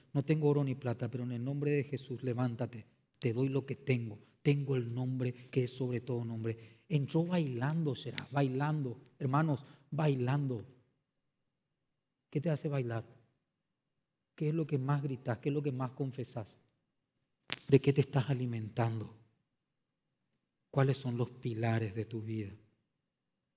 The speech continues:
No estés aquí por estar nada más. El Señor te trajo. El salmista dice, ¿pueden pasarlo de la alabanza, por favor? "No a nosotros, oh Jehová,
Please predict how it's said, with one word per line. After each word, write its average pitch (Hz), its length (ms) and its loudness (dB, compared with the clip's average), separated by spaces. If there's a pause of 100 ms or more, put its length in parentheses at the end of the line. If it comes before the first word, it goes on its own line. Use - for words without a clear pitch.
(300)
No 165 60 4
estés 226 340 -2
aquí 143 280 2
por - 380 -2
estar 123 320 -2
nada 113 220 -4
más. 104 300 -10 (400)
El 139 80 -4
Señor 170 280 -2
te 180 120 -4
trajo. - 360 -6 (840)
El 131 80 -2
salmista 156 500 4
dice, 147 300 2
¿pueden 214 160 4
pasarlo 156 360 2
de 143 100 4
la 143 80 4
alabanza, 127 360 0
por 120 140 -2
favor? 117 340 -8 (720)
"No 147 120 6
a 175 60 8
nosotros, 165 760 2 (420)
oh 131 120 -2
Jehová, 117 420 2